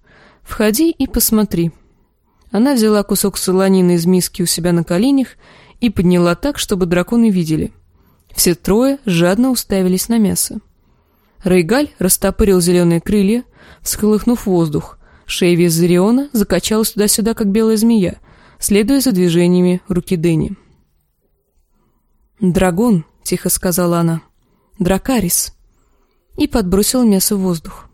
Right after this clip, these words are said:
«Драгон быстрее, чем атакующая кобра», — выбросил из пасти струю оранжевого, ало, чёрного пламени и спалил мясо на лету.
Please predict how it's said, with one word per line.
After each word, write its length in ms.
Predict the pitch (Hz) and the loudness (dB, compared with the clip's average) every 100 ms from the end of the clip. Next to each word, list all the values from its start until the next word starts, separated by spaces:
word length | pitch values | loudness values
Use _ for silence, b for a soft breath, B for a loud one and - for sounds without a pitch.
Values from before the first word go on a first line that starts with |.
| _ _ _ _ _ _ _ _ _ _ _ _ _ | _ _ _ _ _ _ _ _ _ _ _ _ _
«Драгон 500 | 175 175 180 190 185 | -2 0 2 2 2
быстрее, 400 | 175 - 277 220 | 2 0 0 0
чем 220 | - 175 | 0 -2
атакующая 500 | 170 175 190 175 - | -2 -2 -2 -2 -2
кобра», — 440 | 185 240 226 226 214 B B B B | -2 -2 0 0 -2 B B B B
выбросил 540 | 170 202 196 202 - 196 | -2 0 2 2 0 -2
из 260 | - - | -4 -6
пасти 420 | - 214 202 - | -4 -2 -2 -2
струю 420 | 185 - 190 185 - | -4 -2 0 0 0
оранжевого, 640 | 185 190 185 165 175 170 - | -2 2 0 0 -2 -2 -4
ало, 360 | 190 180 170 165 | -2 0 0 -2
чёрного 540 | - 202 180 175 165 | -2 0 2 0 -2
пламени 540 | - 220 226 208 196 b b b b | -2 0 4 4 2 b b b b
и 100 | 302 | -4
спалил 420 | - 330 262 254 | 0 0 2 4
мясо 380 | 220 202 - 208 | 4 2 2 2
на 100 | 202 | 2
лету. 440 | 196 - 165 | 0 -4 -8